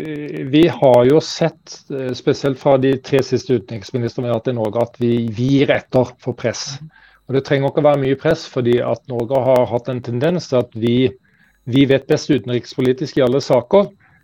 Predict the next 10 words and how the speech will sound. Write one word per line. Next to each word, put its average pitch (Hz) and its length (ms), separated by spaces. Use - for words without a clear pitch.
og 120 480
vi 135 160
gir 107 480
oss, - 540
eh, 113 880
føyer 120 420
oss - 140
etter 131 440
det 113 200
som 131 160